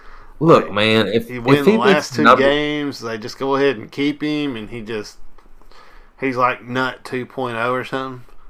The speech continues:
Speaker 2: That'd be
Speaker 1: Look,
Speaker 2: really
Speaker 1: man.
Speaker 2: cool.
Speaker 1: Look, man, if,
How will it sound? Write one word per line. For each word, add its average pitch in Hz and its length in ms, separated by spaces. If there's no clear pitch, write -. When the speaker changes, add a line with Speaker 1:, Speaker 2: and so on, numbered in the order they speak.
Speaker 2:
That'd 117 240
be - 80
Speaker 1:
Look, 160 220
Speaker 2:
really 104 260
Speaker 1:
man. 92 80
Speaker 2:
cool. 101 340
Speaker 1:
Look, 143 260
man, 95 340
if, 104 300